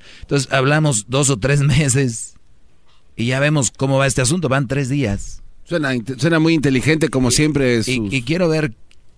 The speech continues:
Speaker 1: más cosas. Pero vamos a despedirnos con la última llamada de hoy. Te agradezco la llamada. Luis, buenas tardes. Adelante.
Speaker 2: Liz, Liz.
Speaker 1: Liz, perdón, Liz, adelante, buenas tardes.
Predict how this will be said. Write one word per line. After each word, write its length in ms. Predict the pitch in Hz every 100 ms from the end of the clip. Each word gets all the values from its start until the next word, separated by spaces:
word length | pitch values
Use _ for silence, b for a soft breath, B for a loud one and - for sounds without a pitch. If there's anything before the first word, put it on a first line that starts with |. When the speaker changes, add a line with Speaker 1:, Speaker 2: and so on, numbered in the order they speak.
| - -
Speaker 1:
más 240 | 143 143
cosas. 520 | - 101 67 - - -
Pero 180 | 127 135
vamos 240 | 202 139
a 120 | 135
despedirnos 520 | 120 117 131 143 147 -
con 100 | 127
la 80 | 123
última 300 | 135 127 117
llamada 380 | 113 127 135
de 100 | 117
hoy. 240 | 120 139 143 -
Te 100 | 117
agradezco 380 | 110 120 123 131
la 60 | 120
llamada. 440 | 117 131 127 131 - b b b b -
Luis, 360 | 127 180 147
buenas 280 | 143 180 143
tardes. 760 | 139 117 98 - - - - -
Adelante. 720 | 120 120 139 113 123 110 101 101
Speaker 2:
Liz, 20 |
Liz. 400 | 113 - - -
Speaker 1:
Liz, 340 | 131 175 127
perdón, 400 | - 120 120 123
Liz, 240 | 139 151 -
adelante, 400 | 123 131 135 117
buenas 240 | 123 131 107
tardes. 440 | 95 71 - -